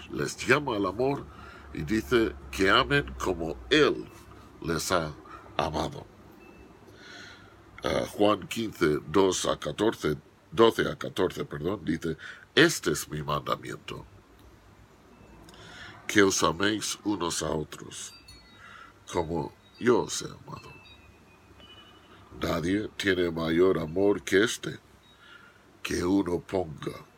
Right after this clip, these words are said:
su vida por sus amigos. Vosotros sois mis amigos, si hacéis lo que yo os mando". Entonces,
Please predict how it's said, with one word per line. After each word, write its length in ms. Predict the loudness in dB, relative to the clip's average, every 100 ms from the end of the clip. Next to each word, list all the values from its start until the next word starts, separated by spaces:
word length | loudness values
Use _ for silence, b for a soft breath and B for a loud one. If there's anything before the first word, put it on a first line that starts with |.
| -20 B B
su 300 | -6 -2 0
vida 340 | 0 0 0 -4
por 260 | -4 -6 -4
sus 300 | -4 -4 -4
amigos. 720 | -4 -6 -8 -10 -10 -12 -14 -20 -20 -20 B B B B B B -6
Vosotros 840 | 0 2 6 6 6 -2 -8 -10 -16 -20 -14
sois 480 | -2 2 2 2 -4
mis 300 | -6 -2 -2
amigos, 720 | -2 -4 -8 -10 -12 -14 -14 -18 B B B B B B B
si 180 | -6 -2
hacéis 480 | -2 4 4 4 0
lo 160 | -2 -2
que 180 | -2
yo 300 | 0 0 0 -8 B B B -12
os 240 | -8 -6 -6
mando". 340 | -6 -8 -12 -14 -16 -20 -20 -20 -20 -20 -20 -20 -20 -20 -20 B B B B B B B B -10
Entonces, 680 | -4 -2 2 2 2 -2